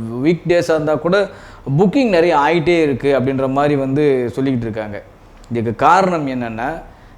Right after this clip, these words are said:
தனுஷ் அவர்களுடைய அந்த திறமையான ஸ்க்ரீன் பிளே, ஏ ஆர் ரகுமான் அவர்களுடைய இசை, இது ரெண்டும் வந்து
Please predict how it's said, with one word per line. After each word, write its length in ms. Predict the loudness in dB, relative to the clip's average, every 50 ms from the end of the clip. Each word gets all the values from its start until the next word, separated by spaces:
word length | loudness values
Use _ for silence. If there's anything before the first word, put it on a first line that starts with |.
| -12 -4
தனுஷ் 320 | -2 0 0 0 0 0 0
அவர்களுடைய 460 | 0 0 0 -2 -2 -2 -2 -2 -2
அந்த 140 | -4 -8 -4
திறமையான 560 | -2 0 0 0 0 -2 -4 -4 -4 -4 -6
ஸ்க்ரீன் 400 | -6 -8 -6 -6 -4 -4 -4 -6
பிளே, 260 | -6 -6 -6 -6 -6 -10 -14 -20 -20 -20 -20 -20 -18 -10 -6 -2
ஏ 220 | 2 2 4 6
ஆர் 140 | 6 6 6
ரகுமான் 240 | 4 2 2 0 -2
அவர்களுடைய 600 | -2 -2 -2 -2 -2 -2 0 0 0 0 0 0
இசை, 500 | 0 0 -2 -4 -4 -4 -4 -4 -4 -4 -12 -20 -20 -12 -8
இது 180 | -6 -4 -4 -4 -2
ரெண்டும் 460 | 0 0 0 2 0 2 2 4 4
வந்து 280 | 2 2 2 0 0